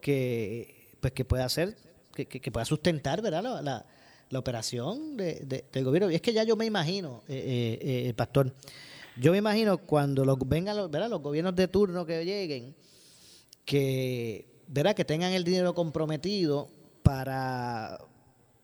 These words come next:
¿verdad?, para, este, los servicios básicos y, y para el pago de la deuda, entonces ellos van a querer hacer obras, ¿verdad? Van a querer hacer revoluciones, van a querer, este, porque quieren ganar otra vez.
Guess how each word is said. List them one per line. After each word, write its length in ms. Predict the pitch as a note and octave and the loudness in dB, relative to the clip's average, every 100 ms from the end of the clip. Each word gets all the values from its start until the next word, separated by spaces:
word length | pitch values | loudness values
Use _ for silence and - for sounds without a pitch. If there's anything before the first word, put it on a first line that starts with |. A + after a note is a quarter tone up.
| _ | _
¿verdad?, 360 | C3+ D#3+ A#3+ D#4 | 0 2 2 -2
para, 300 | E3 D3 C#3+ | -2 0 0
este, 340 | C#3+ - E3+ | -2 -6 -6
los 140 | C#3+ - | -6 -4
servicios 460 | C#3 D3 G3+ F3 | -2 0 2 2
básicos 580 | C#3+ F#3+ F#3 E3+ - D3+ | 4 2 2 -2 0 4
y, 220 | C#3+ B2 - - - - - - - - | 4 2 0 -12 -20 -20 -20 -20 -20 2
y 140 | D#3 | 2
para 320 | - C#3+ C#3+ | 4 4 4
el 80 | C#3 | 4
pago 340 | - D3+ E3+ F3 | 6 6 8 6
de 80 | |
la 160 | F3 F3 | 6 4
deuda, 580 | G#3 A3 E3+ D#3 D#3 D#3+ | 4 4 4 6 4 2
entonces 600 | D3+ B2+ C3+ D3+ D#3+ D#3+ | -2 -4 2 2 4 4
ellos 160 | E3 D#3 | 4 2
van 140 | D3+ | -2
a 60 | D3 | -4
querer 180 | C#3 | -4
hacer 220 | C3+ C3 B2 | -4 -6 -8
obras, 420 | F#3+ D4 D4+ - | -6 -6 -8 -8
¿verdad? 240 | B2+ A3+ | -4 2
Van 160 | C#4+ D3+ | 6 6
a 60 | D3+ | 4
querer 180 | D#3+ | 2
hacer 200 | D3+ D#3 C3+ | 2 -2 -4
revoluciones, 680 | D3 C3+ B2+ G3 C4+ A3+ | 0 2 6 6 6 2
van 120 | D#3 D3+ | 2 0
a 40 | |
querer, 220 | D#3 D3+ | 0 0
este, 400 | D3 D3 C#3+ C3 C3 - | 0 -4 -6 -6 -10 -12
porque 180 | B2 | -12
quieren 240 | A#2 D3+ D#3+ | -10 -8 -8
ganar 220 | C#3+ C#3+ | -8 -8
otra 240 | C3 C3 | -8 -4
vez. 240 | D3 C#4 | 2 2